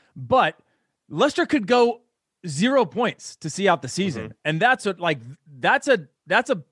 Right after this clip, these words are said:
Speaker 1: six-point swing for somebody or a nine-point swing for somebody that's in, in, in, in form, like a Liverpool or something like that, like, that could win out the rest of the season. Liverpool has West Brom, Palace, and Burnley to finish the year.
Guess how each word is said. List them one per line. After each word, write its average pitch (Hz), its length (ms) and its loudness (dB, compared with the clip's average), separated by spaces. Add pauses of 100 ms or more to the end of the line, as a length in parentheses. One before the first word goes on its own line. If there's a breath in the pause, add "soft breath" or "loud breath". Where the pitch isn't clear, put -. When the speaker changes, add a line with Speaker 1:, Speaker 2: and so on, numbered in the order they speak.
Speaker 1:
six-point 214 800 -4
swing 202 380 -2
for 202 120 -4
somebody 202 400 0
or 156 120 4
a 120 60 0
nine-point 180 540 -2
swing 196 240 -6
for 190 120 -8
somebody 190 460 0 (240 soft breath)
that's 170 220 0
in, 185 260 2
in, 180 320 -4
in, 175 340 -4
in 185 140 -4
form, 180 440 0 (180 soft breath)
like 160 140 0
a 147 40 -4
Liverpool 165 480 2
or 170 100 4
something 175 300 -4
like 160 200 -4
that, 160 240 2
like, 139 180 -6
that 151 180 -6
could 147 100 -10
win 165 180 -2
out 156 220 0
the 156 80 -8
rest 156 180 -4
of 147 40 -16
the 135 60 -10
season. 160 280 -6 (140 soft breath)
Liverpool 190 300 -2
has 165 180 0
West 160 260 -4
Brom, 165 240 0
Palace, 156 320 -2
and 131 120 -8
Burnley 135 380 -2 (220 soft breath)
to 139 80 -10
finish 143 240 -4
the 127 80 -4
year. 98 280 -4